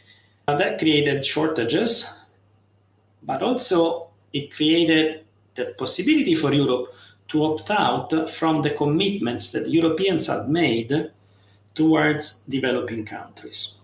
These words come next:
I want to be very clear on this point. Europe has never, in any moment of the vaccination campaign, gave up the commitment within the covax alliance to the developing countries. We have always exported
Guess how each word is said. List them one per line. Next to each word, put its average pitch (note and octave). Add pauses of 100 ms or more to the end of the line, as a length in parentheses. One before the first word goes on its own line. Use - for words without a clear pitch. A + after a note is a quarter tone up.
(520)
I E3
want G#3+
to A3
be G#3 (240)
very F3
clear B2+
on G#2+
this -
point. - (720)
Europe A#3+
has D#3
never, G3 (140)
in A#2+
any G3
moment F3
of D3+
the D3
vaccination C3+
campaign, C3
gave B2+
up C#3+
the C#3+
commitment C#3+ (680)
within C#3+
the C#3
covax C3
alliance A#2+
to D3+
the C3+
developing A#2+
countries. G#2
We C3
have C3+
always G3
exported C#3